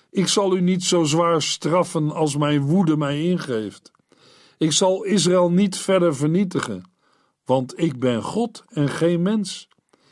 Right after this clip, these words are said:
Ik ben de heilige God die bij u woont en ik ben niet gekomen om te verwoesten. Het volk zal achter de Heere aangaan.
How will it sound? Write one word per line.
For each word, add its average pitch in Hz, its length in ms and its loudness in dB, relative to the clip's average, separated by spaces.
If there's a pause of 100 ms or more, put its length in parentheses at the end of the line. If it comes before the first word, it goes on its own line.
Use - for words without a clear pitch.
(320)
Ik 170 160 0
ben 185 180 0
de 180 100 2
heilige 185 580 2
God 254 320 -2
die 180 160 2
bij 208 240 0
u 175 160 2
woont 147 400 0 (300)
en 170 140 0
ik 180 120 0
ben 175 160 0
niet 175 180 0
gekomen 147 600 0
om 127 200 -2
te 123 140 -2
verwoesten. 123 840 -2 (1400)
Het 101 180 -10
volk 175 380 0
zal - 260 -4
achter 170 360 -2
de 156 120 2
Heere 180 360 2
aangaan. 117 800 -4